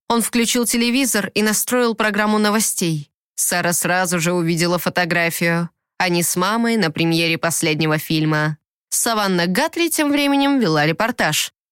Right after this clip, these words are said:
"Вся в мать! Тайное, наконец, стало явным.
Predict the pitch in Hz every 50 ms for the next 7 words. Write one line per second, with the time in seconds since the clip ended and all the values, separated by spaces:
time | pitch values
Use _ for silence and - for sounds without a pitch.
0 | _ _ _ _ _ - - - - 320 339 339 320 254 254 294 381 403 269 -
1 | - - - - _ _ _ - 196 196 226 262 285 285 285 277 262 226 214 208
2 | 202 196 196 196 190 - - - 196 185 185 185 185 185 185 185 - 185 185 180
3 | 170 170 165 151